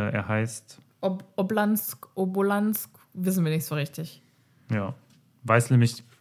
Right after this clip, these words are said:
Speaker 1: der Zaubereiminister auch nicht. Ähm, und der andere Zaubereimin-, ein anderer Zaubereiminister ist nicht dabei. Man würde ja davon ausgehen,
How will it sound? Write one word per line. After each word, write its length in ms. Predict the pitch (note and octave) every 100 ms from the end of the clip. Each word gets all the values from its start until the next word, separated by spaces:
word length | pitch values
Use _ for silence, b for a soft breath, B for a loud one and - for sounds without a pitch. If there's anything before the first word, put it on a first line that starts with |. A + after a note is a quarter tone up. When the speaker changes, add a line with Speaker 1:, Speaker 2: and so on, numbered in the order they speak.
| -
Speaker 1:
der 340 | A2 G#2 -
Zaubereiminister 760 | - A#2 G#2+ G#2 G#2 G#2 - A2
auch 40 |
nicht. 220 | A2+ C3+ - B B B B -
Ähm, 360 | C#3 B2 A#2 A#2 B B B -
und 300 | D3 D#3 - - - _ _ _ _ _ _
der 260 | - A#2+ A#2+
andere 720 | C#3+ F#3+ G3+ G3+ G3 A3+ C4 - b b b b _
Zaubereimin-, 680 | - E3 F3+ E3 E3 F3 F#3
ein 180 | B2 B2
anderer 320 | C3+ F3 F3
Zaubereiminister 1000 | F3 D#3+ D#3 D3 D3 D#3+ D#3 D#3 - C#3+
ist 220 | C3+ -
nicht 380 | D#3 - - -
dabei. 340 | G2+ - - - _ _ _ _ _ _ _ _ _ _ _ b b b b _ -
Man 220 | G#2 G2
würde 220 | A#2+ F3+ F#3+
ja 180 | B2
davon 280 | G#2+ - -
ausgehen, 760 | - C#3+ D#3+ - - - D#3+